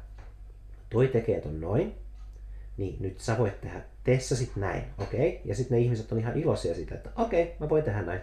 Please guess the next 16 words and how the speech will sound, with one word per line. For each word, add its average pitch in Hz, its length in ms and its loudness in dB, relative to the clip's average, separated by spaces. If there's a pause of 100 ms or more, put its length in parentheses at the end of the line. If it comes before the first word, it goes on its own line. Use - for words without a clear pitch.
(300)
Ja 113 80 2
sä 143 100 6
ehkä 143 180 2
tosta 127 300 0
okeista 147 500 2 (200)
<laughs> 147 220 2
tunnistat, 120 480 2
että - 200 -8
kenestä 110 360 0
näyttelijästä 95 500 -4
mä 98 80 -2
muun 104 200 2
muassa 92 300 -4
puhun, 98 260 0
mutta - 240 -8
tota, 101 160 -6